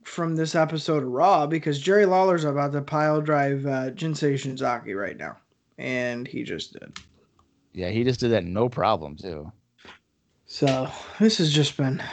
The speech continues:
Speaker 1: a lovely main event here over on the U S A <laughs> Network.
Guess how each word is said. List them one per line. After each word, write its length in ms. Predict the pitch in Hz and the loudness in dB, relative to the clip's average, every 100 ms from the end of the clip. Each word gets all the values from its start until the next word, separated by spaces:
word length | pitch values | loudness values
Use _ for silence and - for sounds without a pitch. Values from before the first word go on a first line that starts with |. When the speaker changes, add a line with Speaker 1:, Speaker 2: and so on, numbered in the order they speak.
| - | -6
Speaker 1:
a 100 | - | 0
lovely 480 | 147 151 175 175 170 | 2 6 6 6 6
main 220 | 151 147 | 6 2
event 320 | 143 143 143 135 | 2 0 0 0
here 480 | 131 143 151 139 - _ _ _ _ _ - | 0 0 -2 -8 -18 _ _ _ _ _ -8
over 260 | 139 135 139 | -4 0 0
on 80 | 135 | 2
the 100 | 135 | 2
U 120 | 143 | 2
S 220 | 135 - | 0 0
A 100 | 147 | 0
<laughs> 0 | |
Network. 680 | 139 - 135 202 - 196 - | 2 2 6 4 4 -2 -8